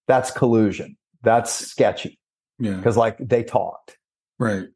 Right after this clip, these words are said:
Speaker 1: But if you have ten people who say mostly the same things and they overlap, but they're all a bit unique from different perspectives, that's very strong testimony. That's what we see with these N D Es. And then, you know,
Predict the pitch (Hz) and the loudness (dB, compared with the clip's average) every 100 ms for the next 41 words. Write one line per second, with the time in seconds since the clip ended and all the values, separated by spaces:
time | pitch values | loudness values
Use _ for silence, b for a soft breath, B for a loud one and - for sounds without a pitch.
0 | - 147 147 156 143 139 - - 160 143 | -4 0 2 4 4 2 -4 0 0 2
1 | 156 156 127 135 127 - 139 127 123 120 | -2 0 -2 0 -2 0 2 4 2 0
2 | 107 _ _ _ _ 113 117 147 220 226 | -4 _ _ _ _ -8 0 2 2 2
3 | 202 131 127 147 123 120 127 120 123 113 | 0 0 0 0 -2 -2 -4 -4 -6 -4
4 | 127 123 - 143 180 147 117 110 120 127 | 0 0 2 2 2 2 2 2 -2 -2
5 | 113 135 135 120 101 160 185 139 123 120 | 0 2 4 2 0 -2 -2 -4 -4 -4
6 | 120 131 117 107 - - 143 - 113 - | -4 -6 -4 0 0 0 -4 -4 -10 -2
7 | 151 156 120 92 123 113 - 110 107 101 | 0 2 0 2 0 0 0 2 2 0
8 | - 104 107 110 101 - 92 - - 131 | 0 0 0 -4 -4 -4 -6 -6 0 0
9 | - 135 120 - 127 107 82 101 90 98 | 2 0 0 0 0 0 -2 -2 0 0
10 | 95 95 107 92 - b b b _ - | 0 -2 0 -2 -4 b b b _ 0
11 | 156 180 180 170 180 208 143 135 | 4 6 4 4 2 2 4 2